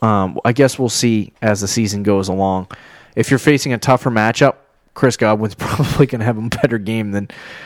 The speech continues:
Mike Evans because Mike Evans is gonna get shut down on the outside. Uh, but thirty fantasy points, that's what you're looking for.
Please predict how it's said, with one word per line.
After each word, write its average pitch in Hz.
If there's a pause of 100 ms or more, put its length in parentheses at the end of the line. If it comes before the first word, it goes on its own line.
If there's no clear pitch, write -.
Mike 117
Evans 113
because 117
Mike 135
Evans 143
is 131
gonna 139
get 120
shut 131
down 139
on 127
the 120
outside. 117 (420)
Uh, 113
but 117
thirty 202
fantasy 196
points, 202
that's 156
what 170
you're 190
looking 165
for. 180